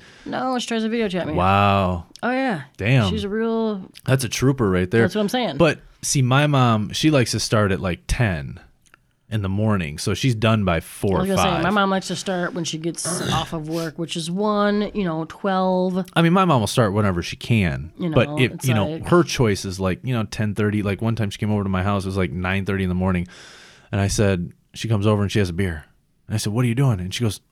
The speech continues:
Speaker 2: "Oh, I've been up since four." She goes, "This is like my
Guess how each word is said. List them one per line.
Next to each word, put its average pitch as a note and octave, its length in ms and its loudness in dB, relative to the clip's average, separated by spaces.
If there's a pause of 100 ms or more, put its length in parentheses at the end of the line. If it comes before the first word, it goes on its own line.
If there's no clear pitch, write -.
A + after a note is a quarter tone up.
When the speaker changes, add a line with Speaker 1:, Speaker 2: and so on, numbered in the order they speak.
Speaker 2:
"Oh, - 80 -12
I've C#3+ 100 0
been D#3 120 6
up F3+ 140 4
since A2+ 180 -2
four." D#3 420 -2 (1000)
She - 120 0
goes, A2+ 140 2
"This C#3+ 220 2
is B2+ 120 0
like D3 220 0
my C3+ 320 0